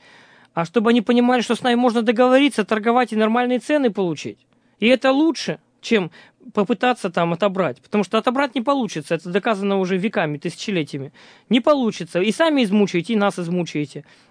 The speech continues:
Но можно договориться жить в мире и прекрасно совершенно сосуществовать. А для этого нужно, чтобы они общались с нашими людьми. Потому что если мы закроемся, как это уже было,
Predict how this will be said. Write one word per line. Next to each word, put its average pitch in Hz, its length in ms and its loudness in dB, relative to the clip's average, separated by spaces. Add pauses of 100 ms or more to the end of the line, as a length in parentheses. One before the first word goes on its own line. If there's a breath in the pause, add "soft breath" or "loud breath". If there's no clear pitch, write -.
Но 202 120 4
можно 240 280 2
договориться 240 560 0
жить 208 160 -4
в - 60 -4
мире 247 220 4
и 226 180 -4
прекрасно 220 520 -2
совершенно 185 480 -4
сосуществовать. 156 800 -8 (840 soft breath)
А 165 120 -2
для 220 140 2
этого 226 220 0
нужно, 226 280 2
чтобы 214 240 -2
они 208 140 2
общались 214 400 -2
с - 40 -16
нашими 202 360 -2
людьми. 190 460 -2 (140 soft breath)
Потому 175 240 -4
что 220 160 -2
если 214 200 0
мы 208 120 2
закроемся, 202 680 0 (680)
как 185 160 -4
это 196 180 -2
уже 185 220 0
было, 156 420 -2